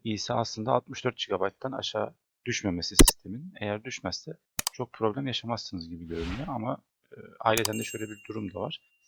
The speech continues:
Sistemde, yani bu, e, not sisteminde ekran kartıyla çalıştırılan sistemler daha fazla, e, puan kazandırıyor. Yani en azından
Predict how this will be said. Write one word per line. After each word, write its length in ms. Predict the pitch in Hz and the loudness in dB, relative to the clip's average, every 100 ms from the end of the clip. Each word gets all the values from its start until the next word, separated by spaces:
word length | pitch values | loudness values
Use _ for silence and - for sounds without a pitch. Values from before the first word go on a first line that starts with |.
| _ - - - - - | _ -6 -4 -4 -10 -16
Sistemde, 540 | - - - 127 98 92 | -10 -8 -4 -2 0 -2
yani 220 | 90 87 | -4 -4
bu, 200 | 104 - _ - | -6 -8 _ -16
e, 60 | - 190 104 - | -16 -16 -18 -4
not 220 | 110 123 | -2 -2
sisteminde 640 | - 107 - 87 87 104 156 - - - - | -4 -6 -8 -8 -6 -6 -6 -2 0 2 2
ekran 220 | - 139 | 0 -2
kartıyla 420 | - 113 - 104 | -2 -2 -2 -10
çalıştırılan 560 | - 98 101 - 104 98 | -10 -10 -12 -12 -12 -10
sistemler 680 | - - - 107 107 135 - _ _ - _ _ | -8 -8 -6 -8 -6 -8 -8 _ _ -20 _ _
daha 120 | 113 | -4
fazla, 480 | 123 104 85 85 - _ _ | 0 0 0 -4 -8 _ _
e, 120 | - - | -14 -8
puan 300 | - 101 92 | 2 2 2
kazandırıyor. 680 | 95 82 82 80 90 131 | -2 -4 -6 -8 -8 -6
Yani 200 | 147 104 | -6 -6
en 120 | 107 | -4
azından 380 | 98 90 87 98 | -4 -4 -6 -8